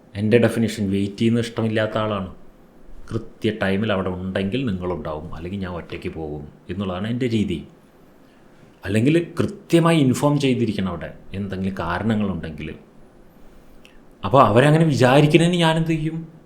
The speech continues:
വിചാരിക്കാൻ പാടില്ലേ? അപ്പോൾ ഞാൻ ക്ലിയറാക്കി കൊടുക്കണം,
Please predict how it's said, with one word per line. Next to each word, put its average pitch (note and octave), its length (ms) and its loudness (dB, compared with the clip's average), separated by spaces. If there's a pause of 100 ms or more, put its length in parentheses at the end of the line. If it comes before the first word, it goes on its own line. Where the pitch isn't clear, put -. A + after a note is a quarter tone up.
(560)
വിചാരിക്കാൻ C3 400 2
പാടില്ലേ? A2 340 -4 (180)
അപ്പോൾ - 120 -2
ഞാൻ C3 180 4
ക്ലിയറാക്കി B2 440 4
കൊടുക്കണം, E2 380 -4